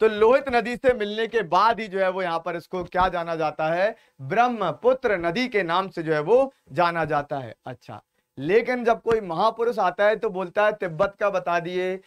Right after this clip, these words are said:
अरुणाचल प्रदेश का, भारत में एंट्री करने का बता दिए। लेकिन जब ब्रह्मपुत्र नदी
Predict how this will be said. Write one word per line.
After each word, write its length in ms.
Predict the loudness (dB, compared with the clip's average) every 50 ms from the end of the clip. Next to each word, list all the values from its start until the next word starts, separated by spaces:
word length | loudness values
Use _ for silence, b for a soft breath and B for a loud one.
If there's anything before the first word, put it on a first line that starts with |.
| b b b
अरुणाचल 480 | -2 0 0 0 0 0 0 0 -2 -4
प्रदेश 420 | -4 -6 -8 -4 -4 -4 -4 -4 -2
का, 200 | 0 2 2 2
भारत 360 | 2 2 2 2 2 2 0 -2
में 120 | -4 -4 -4
एंट्री 280 | -4 -6 -6 -6 -4
करने 260 | -2 -2 -2 -2 -2
का 140 | -2 0 0
बता 260 | 0 0 0 2 0 0
दिए। 280 | 0 -2 -4 -4 -4 -8 b b b b -12 -8
लेकिन 320 | -6 -4 -4 -4 -4 -2
जब 200 | -2 -2 -2 -2
ब्रह्मपुत्र 500 | -2 -2 -2 -2 -2 -6 -8 -8 -8 -8 -6
नदी 280 | -6 -4 -4 -4 -4